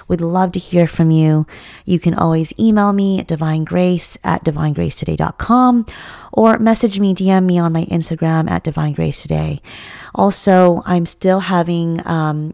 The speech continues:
my grand opening promo. So again, thirty-five percent off all my offerings, including gift certificates and emailed recorded readings, up until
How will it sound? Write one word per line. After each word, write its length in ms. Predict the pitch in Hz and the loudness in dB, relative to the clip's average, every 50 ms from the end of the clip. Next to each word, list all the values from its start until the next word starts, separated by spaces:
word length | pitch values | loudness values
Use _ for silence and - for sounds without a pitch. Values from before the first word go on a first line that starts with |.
| - | -4
my 380 | - 165 165 165 160 156 160 156 | -2 0 0 2 2 2 0 -2
grand 300 | 156 - 170 160 156 - | -2 -2 0 0 0 0
opening 400 | - 165 165 - - 156 156 156 | 0 0 0 0 -2 -4 -6 -6
promo. 580 | - - - 277 285 269 277 269 269 269 269 254 | -6 -2 0 2 2 4 4 4 4 4 2 0
So 240 | - - - 170 160 | -2 -2 -2 -2 -2
again, 240 | 156 196 196 190 | 0 0 -2 -2
thirty-five 460 | 175 - 180 180 220 214 - 214 208 - | -2 -2 -2 -4 -2 -2 -2 -4 -4 -4
percent 240 | - - 190 180 | -4 -4 -2 0
off 180 | 170 170 165 - - - - - - - - - - - _ _ | 0 -2 -4 -6 -12 -20 -20 -20 -20 -20 -20 -20 -20 -20 _ _
all 180 | 214 214 226 240 | 2 4 6 6
my 220 | 262 208 196 - | 6 4 4 2
offerings, 720 | - 214 202 185 - - 196 196 190 185 185 185 185 180 - | 2 0 0 0 0 0 2 2 4 2 2 2 0 -2 -2
including 500 | 214 185 170 - 170 165 165 160 160 - - _ _ | -2 -4 -2 -2 -2 -2 0 -2 -2 -4 -8 _ _
gift 220 | - 240 226 - | 2 2 2 2
certificates 800 | - - 214 - - 202 - 208 - - 202 196 190 - - 180 | 0 -4 -4 -2 -2 -2 -2 -4 -2 0 -2 -2 -2 -2 -4 -2
and 160 | 160 156 165 | -2 -2 -4
emailed 560 | - - 196 208 202 196 185 180 180 170 170 | -6 -4 -2 0 2 2 2 0 0 0 -2
recorded 420 | 175 165 - - 160 156 156 151 | -4 -6 -4 -2 0 0 0 -2
readings, 720 | 165 180 220 247 247 226 233 226 220 220 220 220 208 - - - - - - - - - - | -2 2 4 4 4 4 4 2 2 2 2 0 -2 -4 -8 -14 -18 -18 -16 -18 -18 -6 0
up 220 | - 190 202 - - | 2 2 4 4 2
until 520 | 208 190 - - 196 185 185 185 180 180 | 0 0 0 2 2 4 4 4 2 0